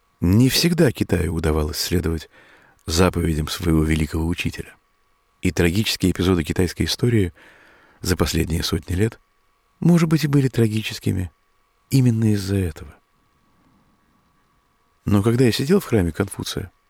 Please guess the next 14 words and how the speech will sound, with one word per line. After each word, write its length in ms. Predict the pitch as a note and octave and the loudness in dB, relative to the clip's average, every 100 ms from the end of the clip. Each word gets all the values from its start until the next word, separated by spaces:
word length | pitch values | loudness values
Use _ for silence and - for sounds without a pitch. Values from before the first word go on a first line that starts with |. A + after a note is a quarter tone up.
| _ | _
я 200 | - C3+ | -2 2
увидел, 440 | F3 F3+ F3+ E3+ D3+ | 4 4 2 2 -2
что 200 | - - | -6 -2
храм 280 | A#2+ C3+ D#3 | 0 2 0
этот 220 | C#3 C3 - | 0 -2 -2
наполнен 580 | A2 - C3+ A#2 A#2 A2+ - | -2 2 0 2 -2 -4 -4
миром 400 | E2+ A2+ A2+ - | 0 2 2 -4
и 120 | F#2 | -6
покоем. 500 | - G#2 - E2 - _ _ _ _ _ _ _ _ - | -4 -4 -4 -8 -10 _ _ _ _ _ _ _ _ -6
А 120 | A2+ | -4
значит, 340 | F#2 A#2 - | 0 0 -2
как-то, 440 | - C#3+ A#2+ - - | -2 0 0 -2 -6
где-то, 540 | D#2+ F2 A#2+ A2+ - | -4 0 2 2 -2
когда-то 640 | - B2+ A#2+ A#2 G2+ - | -6 -4 0 0 0 -4